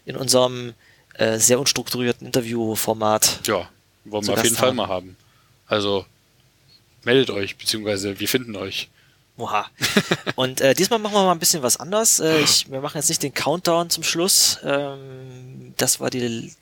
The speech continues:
Speaker 1: das, die nächste Folge in eurem Podcatcher beginnt in. Äh, ich hab diesmal Musik.
Speaker 2: <gasps> Sehr cool. Was für Musik hast du denn?
Speaker 1: Haha, und zwar gibt es, ähm, einen Gangster-Rapper.
Speaker 2: <laughs>
Speaker 1: Der nennt sich, äh,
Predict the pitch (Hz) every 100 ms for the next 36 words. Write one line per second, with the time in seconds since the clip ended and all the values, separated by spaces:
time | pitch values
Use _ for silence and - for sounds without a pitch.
0 | - 135 - - - 120 120 - 131 117
1 | 127 131 131 123 127 123 151 - - 135
2 | - 123 - 127 160 208 _ _ - -
3 | - - - - _ - 123 120 - -
4 | - - 160 135 113 107 - 214 - -
5 | 123 117 110 98 - - 104 - 95 -
6 | _ _ _ - - 117 117 104 104 123
7 | 123 107 104 - _ - - 131 123 107
8 | 120 - 139 143 151 - 135 - - 131
9 | 127 131 127 127 117 _ _ _ _ _
10 | _ _ _ _ - - - - _ -
11 | - 120 120 - - 147 113 110 110 110
12 | - - - - - - - - - -
13 | - - - - 127 120 135 143 123 -
14 | - 127 117